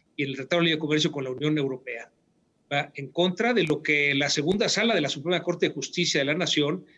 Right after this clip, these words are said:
estableció ante ese documento que envió la Secretaría de Energía en mayo del año pasado, donde esta segunda sala la rechaza con cuatro votos contra uno. Básicamente,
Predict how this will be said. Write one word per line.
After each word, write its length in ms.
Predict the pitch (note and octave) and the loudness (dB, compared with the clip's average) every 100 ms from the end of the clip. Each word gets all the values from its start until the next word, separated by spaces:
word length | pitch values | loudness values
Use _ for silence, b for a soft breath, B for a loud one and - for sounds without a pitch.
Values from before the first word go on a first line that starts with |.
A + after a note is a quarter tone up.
| _ | _
estableció 640 | - D3+ C#3 C#3 G3 A3 | -4 -2 2 2 2 2
ante 220 | F#3+ D3+ | 0 -2
ese 140 | A3+ C4 | -2 0
documento 500 | A#3 E3+ F3 F#3 F#3 | 0 0 0 0 0
que 100 | D3 | 0
envió 200 | C#3 E3+ | 0 2
la 100 | E3 | 0
Secretaría 400 | D3+ - D#3 D#3+ | -2 -4 0 0
de 100 | D3+ | 0
Energía 420 | - - D3+ D#3 | -4 0 0 0
en 180 | D3 C#3 | -4 -6
mayo 280 | C#3 D#3+ D#3 | -2 0 2
del 100 | C3+ | 2
año 180 | D#3 D3+ | 0 -2
pasado, 520 | D#3 D#3+ D3+ E3+ - b b _ _ _ | -2 0 0 0 -4 b b _ _ _
donde 340 | C#3+ C#3 C#3+ | -12 -4 0
esta 200 | D#3 D#3 | 0 -2
segunda 400 | D3+ D3 E3 E3 | -2 -2 0 0
sala 460 | D#3 F#3 E3+ G3 A#3+ - - | 0 0 0 0 -6 -16 -8
la 80 | C3+ | -4
rechaza 460 | C#3 - E3 D3+ | -2 -2 0 -2
con 160 | C#3+ C3 | -4 -4
cuatro 320 | E3 D#3+ D3 | -2 0 0
votos 400 | C#3+ D#3 D#3 - | 0 0 -2 -6
contra 340 | - D3+ F#3+ | -4 -2 2
uno. 340 | F#3 F3+ F3 A3+ b b _ | 4 2 0 -6 b b _
Básicamente, 920 | B3 B3 - A3+ G#3 A3 - G3+ G#3 | -2 0 0 0 0 -2 0 0 0